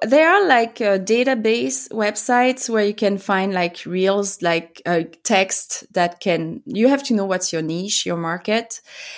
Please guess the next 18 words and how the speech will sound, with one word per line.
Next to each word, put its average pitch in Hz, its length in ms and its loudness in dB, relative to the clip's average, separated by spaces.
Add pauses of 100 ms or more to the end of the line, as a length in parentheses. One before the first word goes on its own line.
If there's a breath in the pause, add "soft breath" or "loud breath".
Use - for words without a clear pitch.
(120 loud breath)
And 196 220 0
then 185 240 6
you 180 140 2
select 180 480 2
some 170 200 -2
text 214 540 2
and 175 220 -2
you 175 220 -2
read 196 260 -2
it 196 340 2
and 180 140 -2
you 180 80 -4
can 175 180 -4
use 175 300 -2
it 170 180 -4
and 170 140 -4
do 175 160 -6
the 165 240 -4